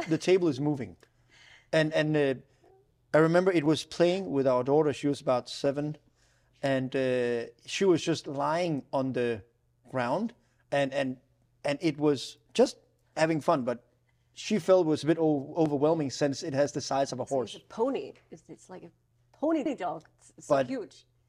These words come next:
Speaker 1: very, very cute dog, but, um, it's very big. But
Speaker 2: It's
Speaker 1: I,
Speaker 2: very
Speaker 1: I
Speaker 2: big.
Speaker 1: love the dog, and it's a beautiful dog.
Speaker 2: Great Dane. Robert,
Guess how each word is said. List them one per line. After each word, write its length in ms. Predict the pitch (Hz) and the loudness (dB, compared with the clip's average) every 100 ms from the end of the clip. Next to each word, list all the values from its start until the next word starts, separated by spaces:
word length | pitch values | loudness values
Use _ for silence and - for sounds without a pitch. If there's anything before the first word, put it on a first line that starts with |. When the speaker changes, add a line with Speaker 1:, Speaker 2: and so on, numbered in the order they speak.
| 123 | 0
Speaker 1:
very, 280 | 170 214 220 | 4 4 2
very 260 | 165 170 165 | 2 2 0
cute 320 | - 175 170 | -2 -2 0
dog, 240 | 131 139 - | -2 -2 0
but, 240 | 123 113 139 | -2 -2 -6
um, 340 | 131 127 117 - | -2 -2 -6 -8
it's 180 | 151 147 | -8 -6
very 240 | 139 160 | -2 0
big. 260 | 131 120 - _ _ _ _ _ _ _ _ _ _ _ _ _ _ _ _ _ _ _ _ | 0 -6 -8 _ _ _ _ _ _ _ _ _ _ _ _ _ _ _ _ _ _ _ _
But 100 | - | -2
Speaker 2:
It's 40 | 131 | 0
Speaker 1:
I, 20 | |
Speaker 2:
very 100 | 139 | 0
Speaker 1:
I 40 | 143 | 0
Speaker 2:
big. 60 | 151 | 2
Speaker 1:
love 160 | 156 | 2
the 100 | 139 | 0
dog, 180 | 120 107 - | -4 -8 -8
and 120 | 135 | -8
it's 120 | 127 | -8
a 40 | 123 | -10
beautiful 420 | 160 175 - 110 | -6 -4 -4 -6
dog. 240 | 107 101 _ _ _ _ | -8 -8 _ _ _ _
Speaker 2:
Great 220 | - 226 - | -6 -6 -6
Dane. 280 | - - - _ _ - | -12 -14 -18 _ _ -14
Robert, 400 | 175 214 196 | -2 -2 -2